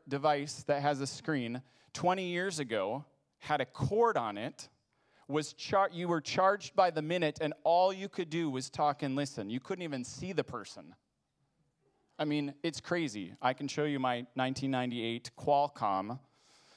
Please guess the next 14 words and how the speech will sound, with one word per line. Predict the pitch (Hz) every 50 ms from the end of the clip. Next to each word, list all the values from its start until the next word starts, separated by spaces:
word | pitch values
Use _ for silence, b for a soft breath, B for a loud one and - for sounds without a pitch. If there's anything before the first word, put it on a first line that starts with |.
| b b b b b b
with | - 139 139 -
the | 139 131
extender | 123 - - - - - 147 143 147 143 135 - 131
antenna | 131 - - - 151 147 143 123 110 107 117
that | 123 127 -
you | 143 143
could | 135 156 135
do | 127 131 120
curls | - - - 175 175 180 180 165 135 117
with. | 117 98 90 123 - - - - - - - - B B B B B B B
I | - 135 143
mean, | 139 135 135 131 135 - -
it | 143 147
was, | 123 139 131 120 113 - -